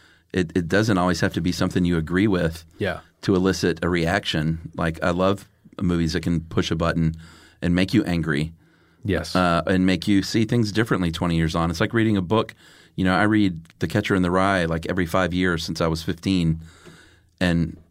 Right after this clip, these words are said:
Speaker 1: as an experiment, and it's different every time, the older I get. Uh, and
Speaker 2: That's
Speaker 1: it's,
Speaker 2: awesome.
Speaker 1: it's just kind of the same thing with movies like this. Like, it's okay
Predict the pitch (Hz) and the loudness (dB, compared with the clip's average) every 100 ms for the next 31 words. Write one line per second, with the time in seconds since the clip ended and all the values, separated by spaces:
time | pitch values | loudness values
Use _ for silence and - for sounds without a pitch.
0 | _ - 90 87 80 - 95 95 92 80 | _ -2 0 2 0 -2 -2 0 0 -2
1 | 80 - 85 80 87 82 82 80 87 92 | -4 -4 -4 -2 -2 0 0 0 0 -2
2 | 95 80 80 - - 85 87 85 90 92 | -2 -4 -6 -4 -2 0 0 0 0 -2
3 | - _ _ _ _ _ _ _ - 85 | -4 _ _ _ _ _ _ _ -2 0
4 | 82 - 92 90 95 - 82 - 90 - | 2 2 2 2 0 -2 -6 -4 -4 -4
5 | - - 107 92 85 98 95 92 92 87 | -8 -2 0 0 0 2 2 0 -2 -2
6 | 95 92 92 80 80 80 101 82 - _ | 0 0 0 0 -2 0 0 -2 -8 _
7 | - _ - 92 - - 127 143 135 95 | -20 _ -8 -4 -2 0 0 2 2 2